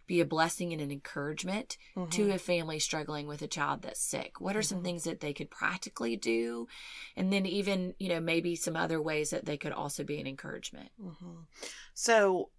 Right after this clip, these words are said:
Speaker 2: I think especially when I was in the midst of hospital life, it's like I couldn't even put two thoughts together. So when my well-meaning friends would say, "Let me know if you need anything,"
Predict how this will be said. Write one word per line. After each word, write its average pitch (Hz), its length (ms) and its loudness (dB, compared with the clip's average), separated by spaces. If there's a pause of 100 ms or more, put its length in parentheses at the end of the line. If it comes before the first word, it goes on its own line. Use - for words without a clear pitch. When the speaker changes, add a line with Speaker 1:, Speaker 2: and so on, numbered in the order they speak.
(220)
Speaker 2:
I 202 100 0
think 269 420 6
especially 180 600 4
when 156 180 6
I 151 120 6
was 156 260 0
in 160 440 2
the 156 200 4
midst 147 640 6
of 139 140 4
hospital 151 640 4
life, 147 340 4
it's - 160 -2
like 175 140 -2
I 175 80 4
couldn't 208 260 -2
even 151 260 0
put - 280 -2
two 147 180 -2
thoughts - 500 2
together. 185 600 2 (340)
So 185 220 4
when 175 180 4
my 165 320 2
well-meaning 170 640 2
friends 170 340 0
would - 140 -2
say, 151 440 0
"Let 175 300 4
me 180 140 0
know 170 180 2
if - 180 -4
you 156 100 0
need 156 340 -2
anything," 214 680 -4